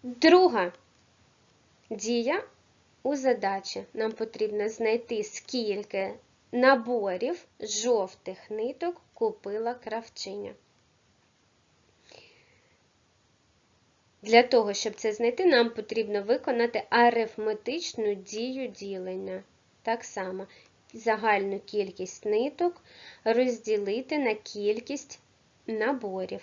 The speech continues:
які купила кравчиня. І тоді ми можемо переходити до третьої дії. Нам потрібно визначити, скільки наборів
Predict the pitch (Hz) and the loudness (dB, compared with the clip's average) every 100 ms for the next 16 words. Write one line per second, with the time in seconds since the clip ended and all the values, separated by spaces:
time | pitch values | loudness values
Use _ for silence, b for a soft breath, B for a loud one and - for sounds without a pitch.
0 | - 190 185 214 233 - - 208 214 202 | -12 -12 -8 -8 -6 -8 -6 -6 -6 -10
1 | 196 - - 202 190 202 _ _ _ _ | -12 -12 -14 -14 -16 -20 _ _ _ _
2 | _ _ _ _ _ _ _ _ _ _ | _ _ _ _ _ _ _ _ _ _
3 | b b b b b b _ - 240 359 | b b b b b b _ 0 2 2
4 | 508 - - 381 381 440 254 233 262 262 | 0 -2 4 6 10 8 8 4 0 -2
5 | 220 208 233 220 220 277 285 247 233 220 | -4 -2 -2 -2 -4 -6 -4 -4 -4 -4
6 | 214 233 233 220 208 196 185 - 196 190 | -2 -2 -4 -6 -6 -6 -10 -12 -10 -10
7 | 185 208 240 311 294 294 B B B B | -12 -10 -8 -6 -6 -8 B B B B
8 | B B B B _ _ _ _ _ _ | B B B B _ _ _ _ _ _
9 | _ _ _ _ 247 220 208 208 208 214 | _ _ _ _ 2 2 2 -2 0 0
10 | 202 196 202 240 240 208 185 190 - 190 | 0 -2 0 2 2 0 -2 -6 -10 -12
11 | - 220 208 - 190 185 180 196 262 320 | -10 -2 -2 -2 -4 -4 -4 -2 0 2
12 | 359 | 0